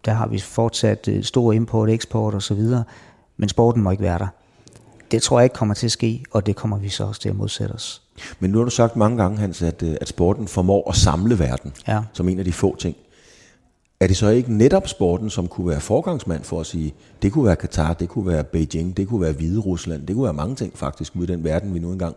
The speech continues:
Speaker 2: øh, begår os i? Var det så ikke lige præcis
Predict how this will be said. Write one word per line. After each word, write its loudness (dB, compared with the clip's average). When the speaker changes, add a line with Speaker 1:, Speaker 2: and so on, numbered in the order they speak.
Speaker 2:
øh, -8
begår -6
os -10
i? -10
Var 6
det 6
så 4
ikke 4
lige 6
præcis -2